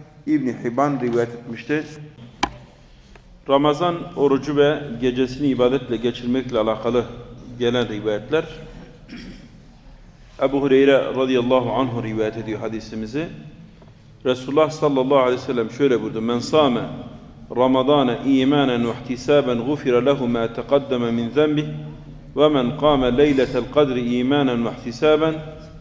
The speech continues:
gufira lehu mâ teqaddeme min zenbih." Kim inanarak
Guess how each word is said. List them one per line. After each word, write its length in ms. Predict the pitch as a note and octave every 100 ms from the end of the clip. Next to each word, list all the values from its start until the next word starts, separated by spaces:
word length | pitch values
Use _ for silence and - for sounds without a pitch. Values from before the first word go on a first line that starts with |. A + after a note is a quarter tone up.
| -
gufira 500 | A#2+ D#3 D#3 C3 B2+
lehu 220 | D3 C#3
mâ 280 | A#2+ B2 A#2+
teqaddeme 480 | B2+ C#3 C#3+ C#3 D#3
min 160 | D3 B2+
zenbih." 340 | C3 A#2+ G2+ - - - - - - - -
Kim 240 | - F#3 D#3+
inanarak 540 | E3 D#3 E3 B2+ E2+